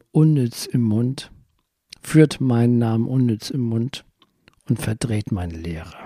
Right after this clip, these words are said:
Wir alle sind die Kinder eines liebenden Gottes. Deswegen seid gewiss, alles, was Gott mir geschenkt hat,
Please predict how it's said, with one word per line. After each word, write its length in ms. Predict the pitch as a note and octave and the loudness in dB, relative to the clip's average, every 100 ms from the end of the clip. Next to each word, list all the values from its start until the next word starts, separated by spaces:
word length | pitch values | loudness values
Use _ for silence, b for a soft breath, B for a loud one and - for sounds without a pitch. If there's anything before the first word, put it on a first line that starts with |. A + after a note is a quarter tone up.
| - - - _ - _ _ _ B B B B B B B B B B B B _ _ - | -18 -18 -20 _ -20 _ _ _ B B B B B B B B B B B B _ _ 0
Wir 160 | D3 G3+ | 0 2
alle 240 | D#3+ D3 | 0 0
sind 380 | B2+ B2 A#2 - | -2 -4 -6 -8
die 140 | G#2 | -10
Kinder 680 | - C#3+ C3 A#2 G#2 A2+ - - | -4 0 0 0 -4 -10 -16 -10
eines 320 | A2+ G#2 - | -8 -8 -8
liebenden 440 | B2 A2+ G2+ F#2+ | -6 -6 -6 -8
Gottes. 580 | F#2+ G2 - F#2 - - - - _ _ | -10 -10 -10 -12 -14 -20 -20 -20 _ _
Deswegen 340 | B2 - D3+ C#3 | -6 0 2 2
seid 260 | C#3 C#3+ | 0 0
gewiss, 500 | - C3+ F3 - - - - | -2 0 0 0 -6 -14 -2
alles, 380 | E3 D#3+ - C#3+ | 2 2 0 -4
was 220 | C3 - | -6 -4
Gott 320 | B2 - - | -4 -2 0
mir 160 | C3+ C3 | 2 2
geschenkt 480 | B2 - D3 C#3+ | -2 0 0 2
hat, 260 | D3 - | -2 -4